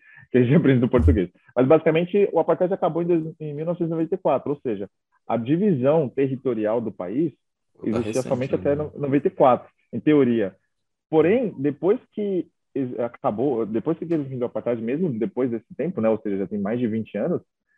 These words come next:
Speaker 1: quase trinta anos, a, a gente consegue ver nítido, mas nítido, assim, tipo, não precisa ser um jornalista, um, um, sabe? Você, você entra na cidade, você consegue ver. Do aeroporto, assim, você já vai passando umas favelas, aí do nada umas casas legais, aí do nada umas favelas, tipo,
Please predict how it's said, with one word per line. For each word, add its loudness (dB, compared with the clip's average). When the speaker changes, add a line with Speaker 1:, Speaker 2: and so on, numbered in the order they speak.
Speaker 1:
quase 2
trinta 0
anos, 2
a, 0
a 4
gente 2
consegue 4
ver 6
nítido, 0
mas -6
nítido, 2
assim, -4
tipo, -6
não 2
precisa 4
ser 4
um 0
jornalista, -2
um, -4
um, -8
sabe? 2
Você, 0
você 2
entra 2
na 2
cidade, 2
você -4
consegue 0
ver. -2
Do -2
aeroporto, 2
assim, -6
você -6
já -2
vai -2
passando -6
umas -4
favelas, 0
aí 2
do 2
nada -2
umas -4
casas -4
legais, -2
aí -2
do -6
nada -6
umas -10
favelas, -2
tipo, -12